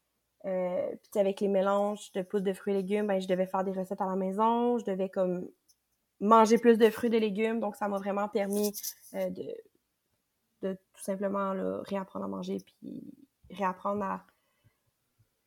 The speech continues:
en fait, c'est que les gens comprennent pas que quand tu guéris d'un trouble alimentaire,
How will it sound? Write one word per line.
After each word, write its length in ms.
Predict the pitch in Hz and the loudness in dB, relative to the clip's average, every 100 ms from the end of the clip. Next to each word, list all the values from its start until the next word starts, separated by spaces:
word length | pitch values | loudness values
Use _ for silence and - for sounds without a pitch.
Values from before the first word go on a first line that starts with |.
| _ _ _ _ _ _ _ | _ _ _ _ _ _ _
en 100 | 208 | -2
fait, 100 | 262 | 0
c'est 120 | 269 269 | 0 0
que 80 | |
les 80 | 208 | -2
gens 300 | 190 208 214 214 | 0 0 -2 -4
comprennent 320 | 208 196 190 | -6 -6 -4
pas 160 | 214 214 | -4 -4
que 320 | 214 208 208 _ _ - | -4 -6 -6 _ _ -10
quand 200 | 214 214 - _ _ _ _ _ _ _ - | -8 -8 -12 _ _ _ _ _ _ _ -12
tu 80 | 214 | -6
guéris 320 | 185 202 202 | -2 -2 0
d'un 100 | 214 | -2
trouble 200 | 196 214 | -4 -4
alimentaire, 680 | 196 190 180 196 196 208 | -4 -4 -4 -2 -2 -2